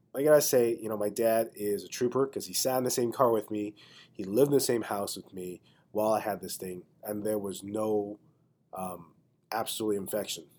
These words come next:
on him. He didn't get it at all. He was fine, um, and he was the one who came in most of the time to see me in my room. So we got the Tamiflu, we went home, I took it, and it worked miraculously.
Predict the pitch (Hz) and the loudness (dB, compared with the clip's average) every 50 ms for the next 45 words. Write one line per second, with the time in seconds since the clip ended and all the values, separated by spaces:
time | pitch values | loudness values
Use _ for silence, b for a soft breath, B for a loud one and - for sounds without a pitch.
0 | _ _ _ _ - 113 110 101 101 104 - - _ _ _ - 107 107 107 104 | _ _ _ _ -8 -8 -6 -6 -6 -8 -8 -10 _ _ _ -8 -6 -4 -4 -4
1 | 104 95 110 113 120 123 120 117 117 110 117 113 117 117 - - _ - 87 90 | -4 -2 2 4 4 4 6 6 6 6 6 6 4 2 0 -6 _ -14 -10 -8
2 | - - - 127 120 117 117 117 117 117 117 b b b b b b b b _ | -6 -2 2 4 4 4 4 2 0 -2 -4 b b b b b b b b _
3 | _ - 87 90 90 90 90 87 80 _ - 101 101 98 110 - 135 127 127 123 | _ -12 -10 -10 -8 -10 -10 -12 -14 _ -12 -10 -10 -8 -6 -4 -2 -2 0 -2
4 | 113 123 107 117 117 110 104 113 101 - - 113 107 104 104 101 98 - _ _ | -2 -2 -4 -2 -2 -2 -2 -4 -6 -4 -4 -2 -2 -2 -2 -4 -6 -10 _ _
5 | - 104 104 101 - - 90 - - 98 95 92 - - - 104 101 92 90 87 | -8 -6 -4 -4 -4 -6 -8 -8 -8 -8 -8 -8 -8 -8 -8 -6 -8 -8 -10 -12
6 | 85 b b b b b b b 90 87 92 87 87 87 92 92 85 80 _ _ | -16 b b b b b b b -12 -10 -10 -10 -10 -10 -10 -10 -10 -12 _ _
7 | _ _ _ _ _ _ _ _ _ _ _ _ _ _ - - - 123 131 139 | _ _ _ _ _ _ _ _ _ _ _ _ _ _ -4 0 4 4 6 8
8 | 135 165 151 147 147 - 160 143 139 139 131 - - 139 131 127 123 120 113 113 | 8 8 6 6 4 4 6 6 6 6 4 4 4 4 6 6 4 4 4 2
9 | 120 123 120 - 123 117 110 107 104 107 113 104 - - 113 104 - 110 104 98 | 0 0 0 0 2 2 2 2 0 -2 -4 -4 -2 -2 -4 -2 -2 -4 -4 -4
10 | 95 - b b b b b b b b b b b b - 104 107 110 110 113 | -4 -8 b b b b b b b b b b b b -4 -2 0 2 2 0
11 | 110 113 113 120 120 139 147 147 - - - - - _ _ _ _ _ _ _ | 0 0 -2 2 6 6 6 6 6 2 -4 -14 -18 _ _ _ _ _ _ _
12 | _ _ - 113 127 120 113 123 - - 90 - - - 82 - | _ _ 2 4 4 6 4 4 0 -2 -6 -6 -6 -10 -12 -14